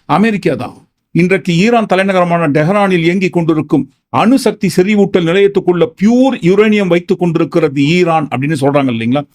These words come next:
அதையும் பாருங்க, இந்த யுரேனியத்தை வாரி வழங்கியதும் ஈரானுக்கு அமெரிக்கா தான். ஆயிரத்தி தொள்ளாயிரத்தி அறுபத்தி ஏழாம் ஆண்டில் அணு தொழில்நுட்பத்தோட ஃபார்முலாவை வழங்கியதோடு மட்டுமல்லாமல், ஈரானுக்கு யுரேனியத்தையும் வழங்கியிருக்காங்க.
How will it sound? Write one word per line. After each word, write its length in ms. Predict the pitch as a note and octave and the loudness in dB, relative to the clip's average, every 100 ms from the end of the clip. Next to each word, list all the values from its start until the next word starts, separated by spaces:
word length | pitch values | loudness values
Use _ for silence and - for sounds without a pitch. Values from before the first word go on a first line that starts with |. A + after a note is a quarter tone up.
| - | -4
அதையும் 320 | D#3 A#3+ B3+ F#3+ | 0 2 2 2
பாருங்க, 240 | D#3+ B2 | 0 -2
இந்த 100 | A2+ A#2+ | -2 0
யுரேனியத்தை 480 | F#3 A#3+ A3 G#3 F3 D3+ | 0 2 0 0 0 0
வாரி 240 | F3+ G3+ D#3+ | 0 0 -2
வழங்கியதும் 580 | F3+ F3 D#3 F#2 F2 C#3 - - | -2 -2 -4 -6 -6 -6 -4 0
ஈரானுக்கு 380 | G#3+ A3 F3 G3+ G3+ | 2 2 -2 -2 0
அமெரிக்கா 360 | G#3+ B3 G#3+ G3 | 2 0 0 0
தான். 140 | D3 - _ _ A#2 | -2 -6 _ _ 0
ஆயிரத்தி 320 | F3+ A3 G#3+ G3 | 2 0 -2 -2
தொள்ளாயிரத்தி 320 | G3 F#3 F3+ D#3 | 0 0 0 0
அறுபத்தி 360 | G3+ G#3 G3+ F3 | 0 -2 0 0
ஏழாம் 220 | F#3 F3+ E3+ | 2 0 0
ஆண்டில் 240 | E3 D#3 | 0 0
அணு 140 | E3+ A3 | 0 2
தொழில்நுட்பத்தோட 520 | F#3+ F3 E3 E3+ D#3 C3+ | 0 0 -4 -2 -2 -2
ஃபார்முலாவை 560 | D3 D#3+ F3+ F3+ D#3+ D3+ C3+ | -2 -2 0 0 0 -2 -2
வழங்கியதோடு 420 | E3 F3 D#3+ C#3 | 0 0 0 0
மட்டுமல்லாமல், 640 | C3 D#3+ C3+ A#2+ A#2+ A2+ E3 E3+ | 0 0 0 0 -2 -2 0 0
ஈரானுக்கு 420 | G3 F#3 E3+ G3+ F#3+ - _ - A2+ | 2 0 -2 -2 -4 -8 _ -4 0
யுரேனியத்தையும் 600 | E3+ A3 A3 G3+ G3+ E3 | 2 4 2 0 -2 0
வழங்கியிருக்காங்க. 560 | D#3+ E3+ D3+ - G#2 | 0 -2 -2 -4 -4